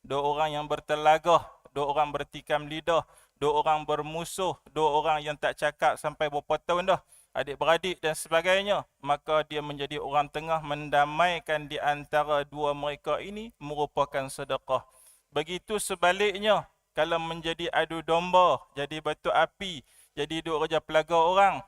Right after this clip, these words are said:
maka ini dosa yang besar, tuan-tuan. Sebab apa? Memutuskan silaturahim, apatah lagi dalam konteks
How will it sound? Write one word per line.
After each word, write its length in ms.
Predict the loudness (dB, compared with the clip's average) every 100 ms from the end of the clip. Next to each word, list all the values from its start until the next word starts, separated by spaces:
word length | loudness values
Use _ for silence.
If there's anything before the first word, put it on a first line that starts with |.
| _
maka 320 | -4 0 0
ini 320 | -2 -4 -12 -6
dosa 480 | -6 -4 0 0
yang 160 | 0 -4
besar, 400 | -8 -2 -2 -2 -8
tuan-tuan. 320 | -8 -4 -4
Sebab 300 | -4 0 0
apa? 180 | 0 -6 -6 _
Memutuskan 1120 | -6 -4 -4 -8 -12 -10 -8 -8 -4 -4 -4
silaturahim, 960 | -8 -8 -6 -6 -6 -2 -2 -2 -6 -10 -8
apatah 400 | -4 -4 -2 -4
lagi 320 | -2 -6 -6
dalam 320 | -4 -2 -4 -4
konteks 680 | -6 -6 -6 -6 -6 -12